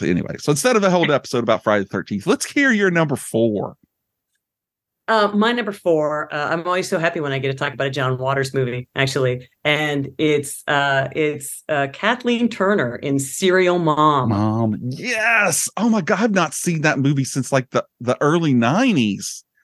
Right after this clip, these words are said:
Speaker 2: Yeah, I love, I, I mean, I love everything John Waters does. I, I'm such a massive fan of his. And then it was just such a funny thing when this movie came out to be like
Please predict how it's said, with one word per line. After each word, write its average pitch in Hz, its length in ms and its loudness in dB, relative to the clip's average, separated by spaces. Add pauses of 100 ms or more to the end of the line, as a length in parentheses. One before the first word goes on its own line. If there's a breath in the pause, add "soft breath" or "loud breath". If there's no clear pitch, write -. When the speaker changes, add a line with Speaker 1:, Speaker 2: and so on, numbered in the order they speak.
(220 soft breath)
Speaker 2:
Yeah, 185 240 4 (120)
I 220 120 4
love, 143 340 0 (140)
I, 208 140 0
I 240 100 0
mean, 247 160 2
I 247 160 0
love 220 180 0
everything 185 400 -2
John 156 220 0
Waters 147 340 -2
does. 139 560 -2
I, 147 480 2
I'm 156 240 0
such 170 300 -2
a 175 40 -2
massive 147 520 0
fan 147 240 -2
of 143 100 -4
his. 147 260 0
And 160 220 0
then 165 100 0
it 165 120 -2
was 165 240 -4
just 214 280 2
such 240 200 -2
a 170 80 -2
funny 185 480 -2
thing 160 640 0 (240 loud breath)
when 185 100 0
this 185 160 2
movie 240 200 2
came 160 200 2
out 147 280 -2
to 151 60 -12
be 156 120 -2
like 151 320 -4